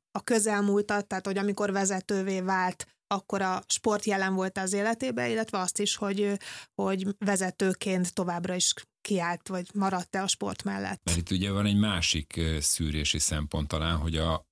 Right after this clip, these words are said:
Speaker 2: az eredményes sportolói múlt, ugye az például egy ismertségi küszöbön átsegíti az embert. Tehát, hogy, ö, hogy akkor, hogyha valaki mondjuk olimpiai bajnok, vagy akár egy ismert sportoló volt, világbajnok,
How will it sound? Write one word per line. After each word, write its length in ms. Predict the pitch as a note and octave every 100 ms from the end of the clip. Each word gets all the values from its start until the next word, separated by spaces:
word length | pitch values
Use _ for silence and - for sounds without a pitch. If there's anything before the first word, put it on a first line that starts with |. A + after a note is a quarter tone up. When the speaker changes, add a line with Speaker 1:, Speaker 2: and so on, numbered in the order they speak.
| -
Speaker 2:
az 80 |
eredményes 600 | F2+ A2 F2 D2+ D2 C#2+ -
sportolói 580 | - D2 - D2 D2+
múlt, 280 | D2 D#2+ F#2
ugye 180 | F#2+ F2
az 80 | E2
például 280 | - E2+ E2+
egy 80 |
ismertségi 540 | E2+ - F2 - F2 E2
küszöbön 720 | - F2 - E2 F2 F2 E2 _ _ -
átsegíti 640 | D#2 C#2+ - C#2+ C#2+ -
az 160 | C#2+ D2
embert. 460 | D2 D2 C#2+ C#2
Tehát, 280 | - D2+ D2+
hogy, 240 | - D2+ D#2
ö, 200 | D#2 E2+
hogy 200 | - E2
akkor, 300 | E2 D#2+ E2
hogyha 200 | D2 -
valaki 180 | D2+ D2+
mondjuk 220 | C#2+ C#2
olimpiai 360 | - D#2 D2 C#2+
bajnok, 500 | C#2 D2 D2 D2 C#2
vagy 120 | D2
akár 260 | C#2+ - D2
egy 100 | D#2
ismert 320 | D#2 - D2
sportoló 540 | - - D2 - D2 C#2+
volt, 240 | C#2+ C#2
világbajnok, 560 | - D2+ D2 C#2+ D2